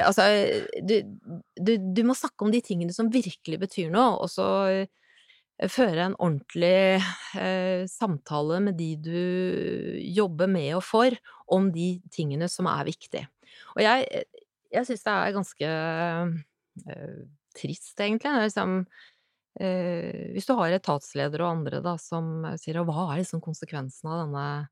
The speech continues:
ja, at folk står inne i en tunnel i, eh, <laughs> på en Follobanen eller noe sånt nå, og, og, og de sier at dette er et stort omdømmeproblem", så tenker jeg at det er jo det som interesserer meg minst.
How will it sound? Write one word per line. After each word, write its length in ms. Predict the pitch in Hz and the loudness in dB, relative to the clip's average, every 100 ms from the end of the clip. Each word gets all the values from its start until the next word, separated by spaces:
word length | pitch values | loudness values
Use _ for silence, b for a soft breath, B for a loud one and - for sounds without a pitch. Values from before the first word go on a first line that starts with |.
| _ _ _ _ _ _ _ - | _ _ _ _ _ _ _ -2
ja, 80 | 202 | -2
at 120 | - | -2
folk 180 | - - | -10 -12
står 320 | - - - 135 | -10 -10 -4 -2
inne 140 | 131 | 0
i 40 | |
en 140 | 131 151 | 0 -2
tunnel 480 | - 254 262 285 320 311 | 2 4 4 4 4 2
i, 320 | 330 311 302 | 2 2 2
eh, 420 | 302 285 277 135 262 - | 4 6 6 4 2 0
<laughs> 220 | 254 - | -2 0
på 100 | - | 4
en 220 | 233 240 208 | 6 6 4
Follobanen 720 | - 254 233 247 220 220 220 | 6 8 8 8 8 6 4
eller 180 | 214 226 | 6 4
noe 80 | |
sånt 240 | 240 220 208 | 4 2 2
nå, 140 | 220 | 2
og, 380 | 214 190 208 202 | 2 2 2 0
og, 420 | 202 208 214 214 B B B B B _ - | -2 0 0 -2 B B B B B _ -2
og 100 | 214 | 0
de 80 | |
sier 220 | 226 233 180 | 0 0 2
at 80 | 185 | 0
dette 220 | 190 151 | 0 0
er 140 | 151 | 0
et 40 | 156 | -2
stort 200 | 147 156 | -6 -4
omdømmeproblem", 840 | 143 117 98 - - 120 87 101 147 | -4 -6 -10 -14 -14 -14 -12 -12 -12
så 160 | - | -14
tenker 300 | 175 226 - | -8 -8 -6
jeg 100 | - | -12
at 340 | - - 117 113 | -16 -12 -12 -10
det 120 | - 50 | -12 -12
er 240 | - - - | -14 -16 -16
jo 280 | 120 135 - _ _ _ _ - - | -16 -16 -20 _ _ _ _ -20 -20
det 220 | - 135 | -16 -14
som 160 | - 143 | -10 -10
interesserer 460 | 135 160 - - | -10 -12 -10 -10
meg 140 | - 143 | -8 -10
minst. 380 | 123 131 - | -10 -14 -20